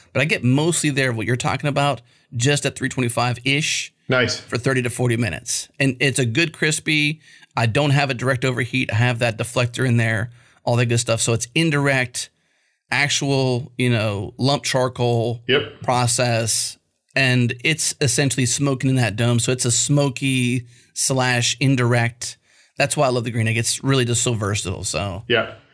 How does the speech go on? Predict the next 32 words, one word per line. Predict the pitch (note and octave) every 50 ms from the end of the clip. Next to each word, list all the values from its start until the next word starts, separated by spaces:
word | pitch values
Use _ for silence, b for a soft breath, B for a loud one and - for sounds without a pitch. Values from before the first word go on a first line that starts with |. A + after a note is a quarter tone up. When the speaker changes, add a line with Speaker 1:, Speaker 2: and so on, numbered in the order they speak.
| _ -
Speaker 1:
I've | C#3 D3 C3+
just | C3 D#3+ D3 - - - _ _ _
turned | - - E3+ D#3+ D3+
to | C#3+
that | C3 C3+ C3+ -
thing | - C#3+ B2+ A#2+
more | A#2 B2+ C3 C3+
often | B2+ A#2+ A#2 A#2
than | A#2+ A#2+
anything, | A#2 B2 C3 B2 A#2+ F#2 A2 A2
aside | G#2+ A#2 A2+ - D#3+ D3+ C#3+ -
from | B2+ C3
a |
traditional | A#2+ - C3 B2 B2+ C3+ B2 A#2+ B2+ A#2
real | A2 A2+ A#2+ A#2+ A#2
smoker. | A#2 - - A#2+ A#2 A#2 G#2+ A#2+ - - - G#2+ - -
Speaker 2:
Yep. | C#3 C#3 C3 -
Speaker 1:
I | B2
have | C3 C3+ C3
a |
Traeger. | B2 - - B2+ B2 A2+ A#2 A2+ A#2 A2+ A#2 b b b b b b -
I | C3+
have | B2+ B2+
a | B2+ B2
gas | A#2+ A#2+ A#2+ A#2+ A#2
grill. | - - A2+ A#2 A2+ A2+ A2+ b b b b b -
I | A#2+
basically | A#2 B2 B2 A#2+ B2 A#2+
never | A#2 A2+ A2+ G#2+
use | G#2 G#2+ A2 G#2
those | G#2 G#2 G2 -
things. | - - - - - - - - -